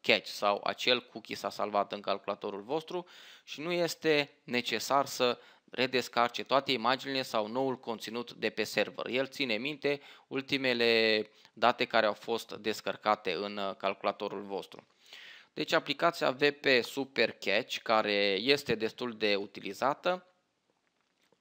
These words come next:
acum când vine vorba despre plugin-uri WordPress sau, uh, despre aplicații pentru, uh, catch-ul sau, uh, cookie-ul website-ului nostru,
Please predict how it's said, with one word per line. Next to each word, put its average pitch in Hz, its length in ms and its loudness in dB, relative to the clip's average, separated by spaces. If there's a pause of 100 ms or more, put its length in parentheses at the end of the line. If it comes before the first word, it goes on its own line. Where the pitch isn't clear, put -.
(260)
acum 131 560 0
când 120 220 -6
vine 131 280 0
vorba 117 400 0
despre 107 320 -4
plugin-uri 110 720 0
WordPress 160 640 0 (400)
sau, 107 540 2
uh, 104 100 0
despre 101 920 2 (1400)
aplicații 110 680 0
pentru, 101 760 -4
uh, 98 400 -4 (100)
catch-ul 107 420 -2
sau, 95 600 0
uh, 82 60 -8 (1000)
cookie-ul 113 400 -6
website-ului 107 540 -4
nostru, 147 400 -8